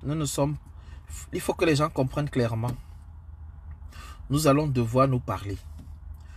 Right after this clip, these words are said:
nous asseoir, nous parler. Parce que ce pays, le Cameroun, nous allons devoir le construire ensemble.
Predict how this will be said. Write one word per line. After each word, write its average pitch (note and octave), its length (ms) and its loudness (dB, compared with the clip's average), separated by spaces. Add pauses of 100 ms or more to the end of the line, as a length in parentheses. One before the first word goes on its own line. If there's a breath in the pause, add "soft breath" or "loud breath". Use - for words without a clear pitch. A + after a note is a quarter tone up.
(160 soft breath)
nous B2+ 200 4
asseoir, A2+ 540 2 (480)
nous A#2+ 120 0
parler. G2 400 -2 (600 loud breath)
Parce B2 180 2
que E3 100 0
ce - 160 6
pays, D3 340 6
le C3+ 80 6
Cameroun, A#2+ 460 2
nous C3+ 180 2
allons B2+ 160 4
devoir B2 340 0
le B2 100 2
construire A2+ 560 -2
ensemble. G2 460 -6